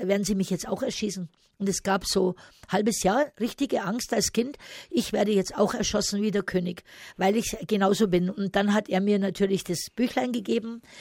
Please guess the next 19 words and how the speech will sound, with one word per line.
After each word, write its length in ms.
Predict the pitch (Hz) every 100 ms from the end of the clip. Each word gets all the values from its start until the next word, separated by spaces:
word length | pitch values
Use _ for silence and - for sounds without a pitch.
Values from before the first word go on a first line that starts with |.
| - - -
hat 180 | 196
gesagt, 440 | - 196 196 190 -
„Mädchen, 540 | 202 - - 247 247 - - - -
du 80 | -
bist 240 | 190 226 -
eine 100 | 190
kleine 280 | 202 214
Scheherazade, 640 | 202 185 175 175 214 220 233
schreib 520 | 180 - 208 220 247 -
deine 240 | 220 208
Geschichten 480 | 214 170 220 - 208
auf.“ 320 | 196 202 -
Und 480 | - 190 196 190 180
der 80 | 196
Pfarrer 540 | - 190 214 285 277
hat 260 | 226 - -
auch 300 | 190 220 -
mir 200 | 240 247
gesagt, 460 | 233 - 220 185